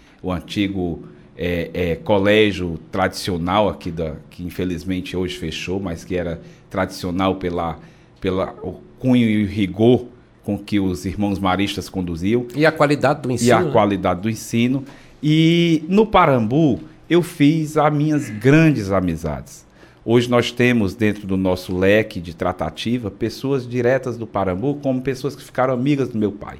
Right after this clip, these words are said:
Speaker 1: Em oitenta e dois, ele foi candidato a prefeito naquele município, teve um apoio grande da família Feitosa.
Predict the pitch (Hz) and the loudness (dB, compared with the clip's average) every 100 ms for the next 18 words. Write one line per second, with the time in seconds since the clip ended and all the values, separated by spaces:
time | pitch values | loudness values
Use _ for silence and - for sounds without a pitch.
0 | - - - - - 127 117 117 127 123 | -20 -20 -20 -20 -4 4 4 4 0 2
1 | 117 98 113 139 127 113 - 104 107 98 | 0 2 4 4 2 -4 -2 -2 0 0
2 | 98 95 107 110 107 107 101 101 113 110 | 0 -2 -4 -6 -4 -6 -6 -6 -6 -4
3 | 120 120 - 135 139 113 117 131 - 117 | -4 -4 -6 -6 -4 -4 -2 -4 -2 -2
4 | 120 104 104 123 131 123 113 92 92 - | -2 -2 2 4 6 4 2 -2 -4 -2
5 | 95 95 98 113 120 120 95 98 120 | -2 -2 -4 -6 -6 -2 -2 -2 -4